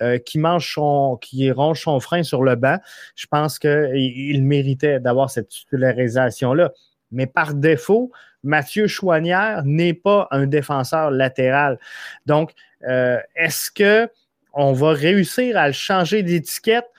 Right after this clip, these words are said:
Moi, je pense que de plus en plus, il, il commence à s'imposer dans ce poste-là. Donc, pourquoi qu'il s'impose ? Parce qu'on lui a amené une certaine constance, on lui a donné une certaine visibilité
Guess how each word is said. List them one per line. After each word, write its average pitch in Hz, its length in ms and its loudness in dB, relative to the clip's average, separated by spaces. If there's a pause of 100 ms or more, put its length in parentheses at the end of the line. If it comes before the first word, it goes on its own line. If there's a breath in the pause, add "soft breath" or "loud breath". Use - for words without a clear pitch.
(140 soft breath)
Moi, 175 160 -2
je - 100 -6
pense 190 280 -2
que 160 100 -2
de 143 120 2
plus 165 280 -4
en 160 160 2
plus, 240 320 -4
il, 151 380 -4
il 151 120 0
commence 202 460 0
à - 60 0
s'imposer 202 800 0
dans 139 200 2
ce 131 120 -6
poste-là. 160 800 0 (360 loud breath)
Donc, 165 240 0 (320 loud breath)
pourquoi 220 400 0
qu'il 190 160 -4
s'impose ? 190 580 -2
Parce 143 180 -4
qu'on 147 200 -2
lui 147 240 2
a 180 120 4
amené 139 380 0
une 156 160 -2
certaine 139 380 -4
constance, 147 720 -4 (300 loud breath)
on 120 120 -2
lui 135 160 2
a 156 60 2
donné 156 220 -2
une 185 80 -2
certaine 160 440 -4
visibilité 143 880 -2